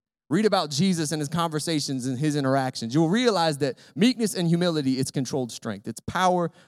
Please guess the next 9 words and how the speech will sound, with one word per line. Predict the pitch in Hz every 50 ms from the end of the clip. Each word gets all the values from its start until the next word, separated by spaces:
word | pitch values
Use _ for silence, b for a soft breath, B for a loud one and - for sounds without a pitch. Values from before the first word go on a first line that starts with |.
| b b
under | 156 151 135 135
control. | 131 - 123 110 - - - 98 101 - _ _ _ _ _ _ _ _ _ _ _ _ _ -
It | 151
isn't | 208 233 - - -
passively | - - 190 185 196 190 - - 185 170 165 175 165 160
being | 135 123 151 170 165 160 156 156 143 131 _ _ _ _ _ _ _ _ _ _ _ _ _ _ _ _
walked | - 110 131 135 139 - -
all | 117 117 113 110
over. | 107 107 101 98 92 101